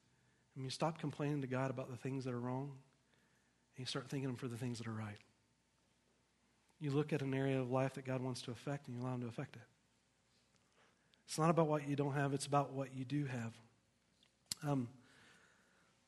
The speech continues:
<clears throat> all of us in this world have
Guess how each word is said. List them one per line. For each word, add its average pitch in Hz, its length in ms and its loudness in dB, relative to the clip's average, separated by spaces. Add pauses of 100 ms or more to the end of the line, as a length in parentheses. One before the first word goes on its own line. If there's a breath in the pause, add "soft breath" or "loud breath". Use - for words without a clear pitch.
(200)
<clears throat> 160 80 -8 (800 loud breath)
all 185 200 12
of 165 100 10
us 156 160 6
in 160 60 4
this 139 180 0
world 143 180 4
have 139 340 2